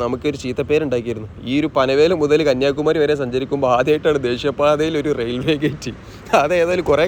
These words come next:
കാലത്തിന് ശേഷം, ഇപ്പോൾ രണ്ട് കൊല്ലമായിക്കണ്, രണ്ട് കൊല്ലമായിട്ട് തുറന്നു കൊടുത്തിട്ടുണ്ട്. അപ്പോൾ നീലേശ്വരം ഭാഗത്തേക്ക് ഇങ്ങോട്ട് എത്തിയപ്പോൾ സൂര്യൻ നമ്മളെ നേർക്ക് നേർ നോക്കുകയാണ്. അപ്പോൾ കാഴ്ചയ്ക്ക് ചെറിയൊരു ഒരു, ഒരു, ഒരു, ഒരു പോരായ്മ, ഒരു, ഒരു ക്ലിയർ കമ്മി. അപ്പോൾ അതുകൊണ്ട് എന്തായിട്ട് നമ്മളിവിടെ വെച്ച് വീഡിയോ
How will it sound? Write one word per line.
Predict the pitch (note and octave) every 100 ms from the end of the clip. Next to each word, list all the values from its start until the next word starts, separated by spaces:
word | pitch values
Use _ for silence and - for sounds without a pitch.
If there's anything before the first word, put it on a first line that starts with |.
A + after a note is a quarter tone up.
| F3
കാലത്തിന് | D#3+ F3 D#3+
ശേഷം, | D3+ C#3+
ഇപ്പോൾ | D#3
രണ്ട് | D3
കൊല്ലമായിക്കണ്, | F#3+ F#3+ E3+ A#2+ - - - - A#2+
രണ്ട് | B2+ F#3
കൊല്ലമായിട്ട് | E3+ E3 E3 D#3+ D3
തുറന്നു | B2+ C3 D#3
കൊടുത്തിട്ടുണ്ട്. | C3 F3 C3 C3+ - - - - -
അപ്പോൾ | D3 D#3+
നീലേശ്വരം | F3 G3+ - A3 G#3+
ഭാഗത്തേക്ക് | G3+ G3 G#3 F#3+
ഇങ്ങോട്ട് | G3 F3+
എത്തിയപ്പോൾ | F#3 F3+ F3+
സൂര്യൻ | E3 E3+ F#3 F3
നമ്മളെ | F3+ D#3
നേർക്ക് | D#3 F3 E3+ G3 G3
നേർ | F#3+ D3+
നോക്കുകയാണ്. | D3+ D#3+ D3
അപ്പോൾ | D3 -
കാഴ്ചയ്ക്ക് | D3 E3 E3+ F#3 F#3
ചെറിയൊരു | D#3+ D#3+ F#3 F#3+ F#3 F#3+ - - - - - -
ഒരു, | E3 F3+
ഒരു, | F3+
ഒരു, | F3+ F3+
ഒരു | E3+ E3
പോരായ്മ, | D#3 E3+ F3+ F#3 F3 A#2+ C3
ഒരു, | C#3+ D#3
ഒരു | D#3 D#3+
ക്ലിയർ | D#3 D#3 E3 F#3+
കമ്മി. | E3 D#3+ E3 - - -
അപ്പോൾ | - B2+
അതുകൊണ്ട് | C3 D3+
എന്തായിട്ട് | D3 D3+ C#3 A#2 - - -
നമ്മളിവിടെ | B2+ C3 C3+
വെച്ച് | - B2
വീഡിയോ | A#2+ C#3